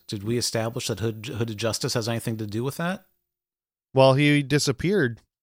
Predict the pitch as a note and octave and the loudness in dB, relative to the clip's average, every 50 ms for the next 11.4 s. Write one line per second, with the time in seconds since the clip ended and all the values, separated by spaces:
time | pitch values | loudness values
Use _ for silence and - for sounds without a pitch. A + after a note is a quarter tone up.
0 | _ - A#2+ A#2 A#2+ A#2+ A#2 A#2+ A#2+ A#2+ A#2+ A#2+ A#2+ B2 A#2+ A#2+ A#2+ A#2+ B2 - | _ -2 0 0 2 4 4 4 4 4 4 4 2 2 2 2 0 -2 -4 -8
1 | _ _ _ _ _ _ _ _ _ _ _ _ - - - B2+ B2 B2 B2+ B2 | _ _ _ _ _ _ _ _ _ _ _ _ -4 -2 0 2 4 4 4 4
2 | A#2+ A#2+ - C3 B2+ B2+ B2+ B2 A#2+ - - - C3 C3 C3+ C3+ C3+ C3+ C#3 C3 | 2 2 2 2 4 6 4 4 2 2 2 4 4 6 6 6 6 4 4 2
3 | B2 A2+ A2+ A2+ A#2 A2+ - _ _ _ _ _ _ _ _ _ _ _ _ _ | 2 0 0 0 -2 -2 -4 _ _ _ _ _ _ _ _ _ _ _ _ _
4 | _ _ _ _ _ _ _ _ _ _ _ - D3+ C#3 C#3+ D#3+ D#3+ - C#3 - | _ _ _ _ _ _ _ _ _ _ _ 4 4 6 8 6 6 6 4 4
5 | - A3 A3+ A3 F#3+ F3 F3 F3 F3 F3 E3+ E3 - - _ _ _ _ _ _ | 6 6 6 8 8 10 10 12 10 10 8 6 0 -8 _ _ _ _ _ _
6 | _ - F3 F#3 F#3 F3+ E3+ D#3 E3 D#3+ C#3+ - D#3+ D#3 D#3 D3 C#3+ - D3+ C#3 | _ 2 6 8 8 8 8 6 4 4 6 6 6 6 6 6 6 6 6 8
7 | C#3+ C#3 C#3 C#3 C#3 - - C3+ B2+ C3 C3 C3 C3+ C3 C3 C3 C3 F#3 F3+ F3 | 8 8 8 6 4 2 0 -2 0 2 4 4 4 4 4 6 8 10 10 10
8 | D#3+ C#3+ A#2+ - - G3+ B2+ C3 B2+ E3 E3+ F3 E3 D#3+ D3 C#3+ - F#3+ - - | 10 8 6 4 2 4 2 2 4 6 6 6 6 6 8 8 8 8 6 4
9 | - G3+ F3+ D#3 C3+ A#2 - - D#3+ D#3 - - F3+ C#3+ - E3 D3 A#2+ B2+ B2+ | 4 4 4 4 4 0 -2 -2 -2 -2 2 2 2 2 2 2 0 0 0 -2
10 | A#2+ A2 G#2+ A2+ B2 A#2+ A2 G#2+ G2+ F#2 - - C3 A2 F#2+ E2 D2+ F2+ F#2 E2 | -2 -2 0 0 0 0 0 0 -2 -2 0 0 0 0 0 -4 -6 -8 -4 -4
11 | - - - - - - - - | -4 -4 -4 -4 -2 -2 -2 -4